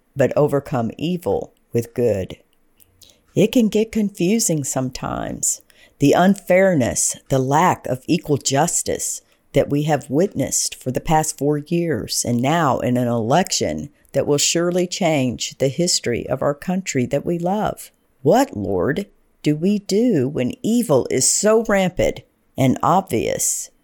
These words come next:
that it is taking over everything that we hold dear, our freedoms, our laws, our government? Paul says, Colossians one, verses thirteen through fourteen,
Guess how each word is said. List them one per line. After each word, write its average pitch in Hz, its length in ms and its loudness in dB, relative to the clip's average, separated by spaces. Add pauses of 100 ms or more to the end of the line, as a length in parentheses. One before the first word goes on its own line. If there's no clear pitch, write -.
(340)
that 127 200 4
it 143 140 2
is 135 180 0
taking 175 540 -2
over 151 540 0
everything 170 580 0
that - 140 -4
we 135 120 -2
hold 135 320 0
dear, - 520 -4
our 98 140 0
freedoms, 156 760 -2
our 110 220 0
laws, 143 720 2 (300)
our 120 220 4
government? 175 760 -2 (380)
Paul 180 340 2
says, 107 800 0
Colossians 151 880 0
one, 135 500 0 (360)
verses 120 400 -2
thirteen 160 500 -2
through 160 200 -4
fourteen, 147 840 -4